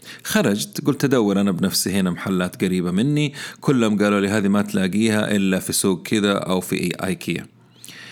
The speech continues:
طبعا، آه، قلت: "أنا حروح". فكرت، طالعت في الزحمة، اكتشفت إنه في ثلاثة ساعات حتطير ما بين روحة ورجعة.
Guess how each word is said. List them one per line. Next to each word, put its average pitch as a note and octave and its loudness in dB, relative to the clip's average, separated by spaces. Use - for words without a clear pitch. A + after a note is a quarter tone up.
طبعا، G#2 2
آه، F#2+ 0
قلت: G#2+ 0
"أنا C3 2
حروح". F#2+ -2
فكرت، - -6
طالعت A2 -2
في - -4
الزحمة، G#2 -2
اكتشفت - -2
إنه G2+ 2
في A2+ -2
ثلاثة G#2 0
ساعات G2 -2
حتطير G#2 -2
ما G2+ 2
بين G2 0
روحة G#2 -2
ورجعة. G2+ 0